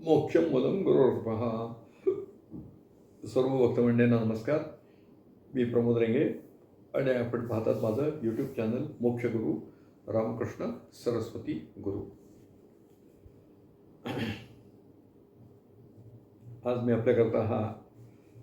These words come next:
पंच्याऐंशीवा व्हिडिओ करत आहे. पंच्याऐंशीव्या व्हिडिओमध्ये मी आपल्याला एक अनुभव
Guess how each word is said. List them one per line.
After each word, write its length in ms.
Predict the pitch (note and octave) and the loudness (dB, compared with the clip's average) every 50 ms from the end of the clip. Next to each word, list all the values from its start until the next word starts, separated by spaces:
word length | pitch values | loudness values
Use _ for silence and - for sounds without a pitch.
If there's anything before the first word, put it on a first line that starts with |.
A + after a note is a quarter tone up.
| - - - - - | -20 -20 -20 -12 -6
पंच्याऐंशीवा 960 | A2+ A2 A2 A2 - C3 C3 C3+ A#2+ - C3 A#2+ B2 B2 A#2+ A#2 A#2 - - - | -4 -4 -2 -2 -2 -2 -2 -2 -2 0 0 2 4 4 2 2 -2 -6 -8 -4
व्हिडिओ 280 | G2+ G2 G2+ A2 G#2+ A2+ - - - - - - - | -2 2 2 4 4 2 0 -2 -6 -14 -16 -10 -4
करत 220 | G#2 G#2 G#2 G#2 G2 | -2 0 0 0 -2
आहे. 200 | G2+ - - - - - - - - - - - _ _ _ _ _ _ _ _ _ _ _ - - - - - _ _ _ - _ _ _ _ _ - | -4 -6 -6 -10 -14 -18 -20 -20 -20 -20 -20 -20 _ _ _ _ _ _ _ _ _ _ _ -20 -20 -20 -20 -20 _ _ _ -20 _ _ _ _ _ -8
पंच्याऐंशीव्या 560 | - A2+ A#2+ A#2+ C#3 C#3 C3+ - - C#3+ C3+ B2 | -6 -4 -2 0 0 0 0 2 2 2 4 6
व्हिडिओमध्ये 580 | B2 B2 C3 C3 C3 B2+ A#2+ B2 A2+ A2+ A2+ A#2+ - - - | 6 6 6 6 4 4 4 4 2 2 0 -4 -8 -10 -8
मी 360 | G#2+ A2+ A#2 A#2 A#2 A2+ - A2+ - - - _ _ _ _ _ _ _ _ _ _ _ _ _ _ _ - - - _ _ _ _ - - | -6 -4 -2 -2 -2 -4 -6 -10 -12 -14 -20 _ _ _ _ _ _ _ _ _ _ _ _ _ _ _ -20 -20 -20 _ _ _ _ -12 -8
आपल्याला 520 | G2+ G#2 - B2 A#2+ A#2+ A#2 A2+ A2 - - - - - - - - | -8 -6 -2 -2 0 0 0 -2 -4 -6 -10 -14 -20 -20 -20 -12 -10
एक 140 | A#2 A2+ A2 | -8 -6 -4
अनुभव 440 | A2 G#2+ G#2+ B2+ C3 A#2+ G#2 G#2 | -2 0 2 4 4 2 2 -2